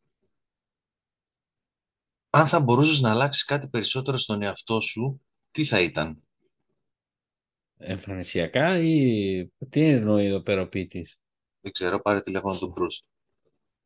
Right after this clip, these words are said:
Speaker 2: Τι θα ήθελα να αλλάξω στον εαυτό μου; Ναι, θα ήθελα να είμαι πιο τολμηρός σε αρκετά πράγματα.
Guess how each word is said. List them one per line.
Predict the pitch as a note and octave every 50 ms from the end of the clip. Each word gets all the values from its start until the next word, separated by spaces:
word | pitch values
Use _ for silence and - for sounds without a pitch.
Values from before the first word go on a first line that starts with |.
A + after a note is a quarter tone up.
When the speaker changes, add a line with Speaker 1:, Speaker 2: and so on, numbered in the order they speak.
| _ _ _ _ _ _ _ _ _ _ _ _ _
Speaker 2:
Τι | - C#3+ D#3
θα | D3+ - D3 D3 D3+
ήθελα | D3 C#3 C#3+ C3+ C3 B2+
να | A#2+ A2+
αλλάξω | A#2 A#2 B2 C#3 D3+ D3 - C#3+ C3
στον | C3 - B2 A#2 A2+
εαυτό | A2+ G#2+ G#2+ - - A#2 A2+ G#2
μου; | F#2 D#2+ D2+ - _ _ _ _ _ _ _ _ _ _ _ _ _ _ _ _ _ _ _ _ _ _ _ _ _ _ _ _ _ _ _ _ _ _ _ _ _ _ _ _ _ _ _ _ _ _
Ναι, | - G2 A2 A2 F#2+ F2+ G2
θα | - - - - C3+
ήθελα | D3 D3 E3 D3+ C#3 C3+
να | C3+ C#3
είμαι | C#3+ C#3+ C#3+ C#3 C#3 C3+ C3 C3
πιο | C3 - - C3 B2+
τολμηρός | B2+ B2 A#2 A2+ A2+ A2 A2 G#2+ G2+ F#2+ - - _ _ _ _ _ _ _ _ _ _ _ _ _ _ _ _ _ _ _ _ _ _ _ _ _ _ _ _
σε | - - - G#2+
αρκετά | G2+ - - - - A2+ -
πράγματα. | G#2+ G2+ F#2 F#2 F2+ -